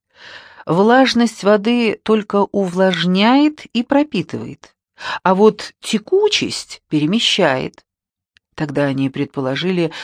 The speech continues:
что текучесть воды есть устремление к поиску иных уровней бытия, лежащих ниже того, в котором пребываем мы. Согласно их верованиям,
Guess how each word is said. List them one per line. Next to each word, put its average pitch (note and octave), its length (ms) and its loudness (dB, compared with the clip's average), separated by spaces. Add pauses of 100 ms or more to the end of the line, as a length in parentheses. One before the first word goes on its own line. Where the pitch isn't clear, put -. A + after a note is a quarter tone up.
что D3+ 320 -2
текучесть - 720 -6
воды E3+ 280 0
есть F#3 440 -4
устремление F#3 1120 -2
к - 160 -10
поиску F#3+ 520 0
иных G#3 480 -2
уровней C4 380 2
бытия, C4 640 0 (320)
лежащих D#3 720 -2
ниже D3 380 -2
того, B2 480 -4 (180)
в - 160 -20
котором D3+ 500 -6
пребываем D#3+ 680 -4
мы. F#3 300 -4 (760)
Согласно G3+ 560 0
их - 140 -6
верованиям, D3+ 720 -2